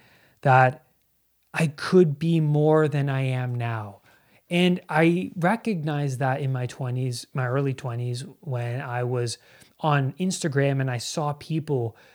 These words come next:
getting married, or I saw people from high school, uh, getting a new car or getting a place to live or getting a job, a dream job. And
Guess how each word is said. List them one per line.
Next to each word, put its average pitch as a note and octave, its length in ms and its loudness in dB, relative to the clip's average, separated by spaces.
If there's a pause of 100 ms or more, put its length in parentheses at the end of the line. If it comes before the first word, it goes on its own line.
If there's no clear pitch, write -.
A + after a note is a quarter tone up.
(920)
getting C3+ 280 0
married, B2 460 2
or A2+ 160 -4
I G#2+ 40 -10
saw C3 500 0 (1160)
people D3+ 260 0
from C3 200 0
high B2+ 240 -2
school, A2+ 560 -4 (2000)
uh, A#2+ 600 -8 (160)
getting C#3 260 2
a C3 60 2
new C3 160 0
car B2 480 0
or C3 160 -4
getting A#2+ 320 -2
a A#2 100 -6
place - 420 -2
to B2+ 100 -6
live A#2 440 -4 (840)
or B2+ 220 0
getting C#3+ 260 2
a C3 60 2
job, C3 540 4
a C3 60 -2
dream C3+ 360 0
job. A2 460 -4
And C#3+ 320 -6